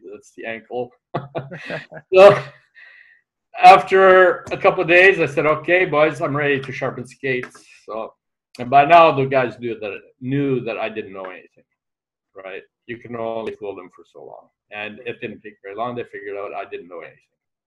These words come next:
However, I didn't take advantage of that. You know, I didn't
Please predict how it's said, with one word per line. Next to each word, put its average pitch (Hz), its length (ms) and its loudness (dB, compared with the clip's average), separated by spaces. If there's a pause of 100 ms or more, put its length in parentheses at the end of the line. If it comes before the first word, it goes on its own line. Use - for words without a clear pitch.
(720)
However, 147 840 2
I 135 140 -2
didn't 160 460 -4
take 131 220 -8
advantage 127 500 -6
of 101 120 -16
that. 82 240 -12
You 131 100 -8
know, 123 120 -4
I 120 100 -4
didn't 120 360 -12